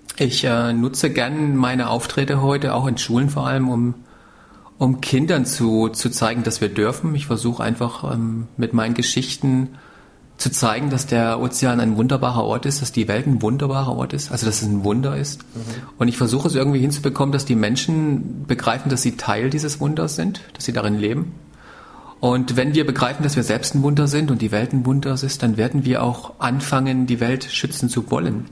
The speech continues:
Speaker 2: Ja.
Speaker 1: Zu, zu möchten, ne, um, zu dürfen. Aber dann müssen wir nicht mehr, denn wenn wir dauernd müssen, dann machen wir doch sowieso nichts und der Nachbar macht auch nichts. Und, äh, ich denke, es weiß jeder, es ist fünf vor zwölf, das ist nicht mehr meine Aufgabe. Und ich hoffe, dass ich genug Bilder und, äh,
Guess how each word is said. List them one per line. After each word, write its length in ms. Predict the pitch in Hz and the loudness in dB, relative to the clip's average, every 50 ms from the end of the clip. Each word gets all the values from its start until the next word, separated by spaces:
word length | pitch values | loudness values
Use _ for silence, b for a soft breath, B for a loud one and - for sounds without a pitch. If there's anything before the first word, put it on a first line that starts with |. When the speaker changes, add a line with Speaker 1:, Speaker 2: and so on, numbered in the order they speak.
| - - | -16 -12
Speaker 2:
Ja. 180 | - 117 113 - - - - - - - B B B B B B B B B B B - | -6 -6 -6 -6 -8 -14 -20 -20 -20 -20 B B B B B B B B B B B -6
Speaker 1:
Zu, 300 | - - 135 123 123 127 | 0 2 2 4 2 2
zu 180 | 123 - 135 | 0 0 2
möchten, 480 | 120 117 123 147 156 139 - 151 131 113 | 2 4 2 2 0 0 0 2 2 2
ne, 160 | 113 180 254 226 | 2 2 0 2
um, 840 | 175 156 151 - 67 - - 67 65 65 - 67 82 80 80 78 - | 0 0 -2 -2 -4 -6 -6 -6 -6 -8 -8 -8 -6 -6 -6 -6 -4
zu 120 | - - - | -4 -4 0
dürfen. 540 | - 135 131 196 202 - 135 117 113 117 B B B B B B | 2 2 2 2 0 0 0 0 0 0 B B B B B B
Aber 160 | - 123 123 | -2 0 0
dann 160 | 120 120 123 | 2 2 2
müssen 220 | 131 147 143 147 135 | 2 0 2 2 2
wir 80 | 113 | 4
nicht 180 | 110 107 - - | 2 0 0 0
mehr, 80 | 113 107 | 0 2
denn 180 | 110 113 117 | 4 4 4
wenn 140 | 120 117 120 | 4 4 4
wir 80 | 120 117 | 4 2
dauernd 380 | 120 120 131 139 135 127 110 | 2 0 2 2 0 0 2
müssen, 480 | 113 110 113 131 165 160 - 165 143 127 | 2 4 4 4 4 2 2 0 2 2
dann 260 | 127 120 120 117 113 | 4 4 4 4 4
machen 220 | 117 - - 151 | 2 2 2 2
wir 40 | 131 | 2
doch 120 | 123 120 117 | 2 2 0
sowieso 440 | - 123 113 113 107 107 110 127 | 0 0 0 0 0 2 2 2
nichts 220 | 147 160 156 147 139 | 2 2 0 0 0
und 100 | 123 101 | 0 2
der 80 | 110 | 2
Nachbar 380 | 110 110 120 135 - - 139 127 | 2 2 0 0 0 0 0 2
macht 240 | 123 117 117 120 - | 2 0 0 -2 -2
auch 220 | 113 117 139 - | -2 -2 -2 -2
nichts. 340 | 151 156 156 151 - - - | -2 -4 -4 -4 -6 -6 -6
Und, 240 | 120 117 117 117 127 | -4 -4 -6 -6 -6
äh, 140 | 123 120 123 B B B B B B B | -6 -6 -6 B B B B B B B
ich 120 | 139 139 | -2 2
denke, 180 | - - 208 - | 2 2 0 0
es 120 | 185 - - | 0 0 0
weiß 200 | 175 165 175 - | 0 0 0 0
jeder, 160 | 185 170 175 | 0 2 2
es 100 | 170 165 | 0 0
ist 100 | 147 - | -2 -2
fünf 200 | - 165 170 - | 0 0 0 2
vor 120 | - 143 | 0 -2
zwölf, 340 | 147 - 131 127 147 151 151 | -2 0 0 0 0 0 -2
das 160 | - 135 - | -4 -4 -4
ist 100 | 139 123 | -2 0
nicht 140 | 131 131 127 | 0 2 2
mehr 80 | 135 123 | 2 2
meine 240 | 123 117 110 104 | 2 0 0 0
Aufgabe. 560 | 107 113 - - - - 131 131 127 135 131 - - - - b b b b b b b b b b _ - | -2 -2 -4 -6 -4 -2 -2 0 0 -2 -4 -4 -6 -20 -20 b b b b b b b b b b _ -4
Und 180 | - 123 120 131 | 0 0 0 0
ich 160 | 123 - - | 0 -4 -2
hoffe, 180 | - 135 - 139 | -4 -4 -2 -2
dass 140 | 131 123 - | -4 -2 -4
ich 100 | 131 - | -4 -2
genug 280 | - 123 123 120 - - | 2 2 2 2 2 0
Bilder 320 | 113 120 143 156 143 131 | 0 2 2 2 2 2
und, 280 | 123 120 117 117 117 120 | 2 2 2 0 2 2
äh, 300 | 120 117 117 117 120 | 0 2 2 2 2